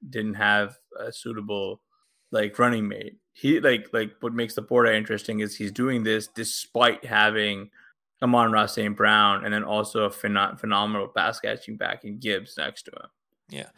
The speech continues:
Speaker 1: Right?
Speaker 2: I think, right. I think when you get down to, like, Laporta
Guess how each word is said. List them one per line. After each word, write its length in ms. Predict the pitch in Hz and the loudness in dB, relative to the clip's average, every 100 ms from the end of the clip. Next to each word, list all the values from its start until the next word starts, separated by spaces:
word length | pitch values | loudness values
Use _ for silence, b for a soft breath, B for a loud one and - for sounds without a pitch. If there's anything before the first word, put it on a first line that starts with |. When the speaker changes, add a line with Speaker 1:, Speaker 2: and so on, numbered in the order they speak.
| - | -4
Speaker 1:
Right? 260 | 104 104 107 | 2 4 2
Speaker 2:
I 40 | |
think, 420 | 139 - 226 - _ _ _ - | -2 -6 -8 -10 _ _ _ -12
right. 240 | 113 101 _ _ _ _ - | -10 -10 _ _ _ _ -16
I 60 | |
think 360 | 156 208 214 202 _ _ _ | -2 0 0 -2 _ _ _
when 200 | 131 160 | 0 0
you 100 | 160 | 0
get 300 | 143 185 185 | 0 -2 0
down 300 | - 160 147 | 0 2 0
to, 460 | - 123 117 107 - - | 0 2 2 2 -6 -10
like, 240 | 101 98 | -6 -6
Laporta 560 | - 107 - 139 127 113 | -6 -8 -2 2 4 2